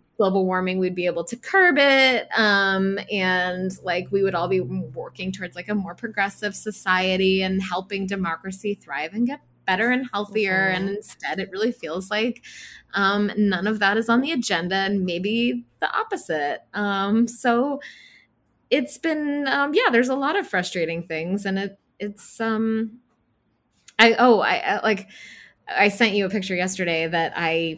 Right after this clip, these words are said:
Speaker 1: found. I had unearthed
Speaker 2: Oh.
Speaker 1: a sticker from
Speaker 2: Yes, throwback.
Speaker 1: <laughs> Yeah,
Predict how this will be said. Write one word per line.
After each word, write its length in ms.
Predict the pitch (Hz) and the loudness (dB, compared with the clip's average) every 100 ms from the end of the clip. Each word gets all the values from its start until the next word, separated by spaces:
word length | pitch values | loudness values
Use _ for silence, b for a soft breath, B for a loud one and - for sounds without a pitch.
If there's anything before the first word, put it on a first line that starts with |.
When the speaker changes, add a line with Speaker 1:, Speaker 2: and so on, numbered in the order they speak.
| - | -4
Speaker 1:
found. 560 | 175 165 165 165 165 - - | -2 0 -2 -4 -8 -10 -4
I 60 | |
had 180 | 185 170 196 | -2 0 0
unearthed 400 | 202 196 196 190 | 2 2 0 0
Speaker 2:
Oh. 480 | 165 175 180 175 165 | 0 2 4 4 2
Speaker 1:
a 40 | |
sticker 520 | 160 240 220 190 190 196 | 0 -2 0 2 2 0
from 420 | 214 190 190 190 262 | 0 0 2 2 2
Speaker 2:
Yes, 320 | 180 165 - - | 0 -4 -10 -6
throwback. 600 | 156 160 151 147 - _ | -4 0 0 -2 -6 _
Speaker 1:
<laughs> 60 | B B B B B - | B B B B B -6
Yeah, 300 | 262 254 320 | 0 2 2